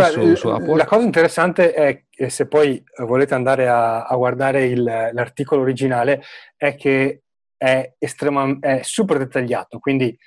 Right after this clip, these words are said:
Speaker 1: eh, vedete proprio tutti i vari livelli di conversione, per dire, nel, ehm, quante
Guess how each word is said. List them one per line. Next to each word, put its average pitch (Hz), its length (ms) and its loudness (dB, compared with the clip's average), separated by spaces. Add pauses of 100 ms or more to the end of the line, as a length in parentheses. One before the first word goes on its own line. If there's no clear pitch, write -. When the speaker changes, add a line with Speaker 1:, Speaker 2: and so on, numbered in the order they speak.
(300)
Speaker 1:
eh, 117 680 -2
vedete 143 320 2
proprio 143 520 2
tutti - 300 -4
i - 20 4
vari 147 200 4
livelli 139 320 0
di 135 100 -2
conversione, 135 680 -2
per 131 160 -8
dire, 127 380 -2 (360)
nel, 123 340 -2
ehm, 113 680 -4 (240)
quante 151 880 0